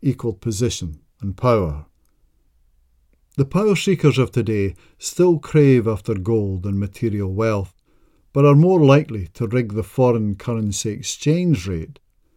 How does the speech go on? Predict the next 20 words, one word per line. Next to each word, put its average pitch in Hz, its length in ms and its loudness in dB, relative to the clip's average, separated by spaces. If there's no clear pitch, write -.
or 135 80 -4
be 127 100 2
found 143 340 4
at 135 120 -4
the 120 80 -8
top 110 320 -6
of 98 100 -10
financial 110 580 -4
institutions 98 920 -6
and 110 160 -12
corporations 110 1040 -4
that 135 100 0
have 127 140 0
lost 160 260 4
sight 123 340 2
of 107 140 -8
any 120 180 -2
sense 113 440 -6
of 95 100 -8
morality 101 720 -6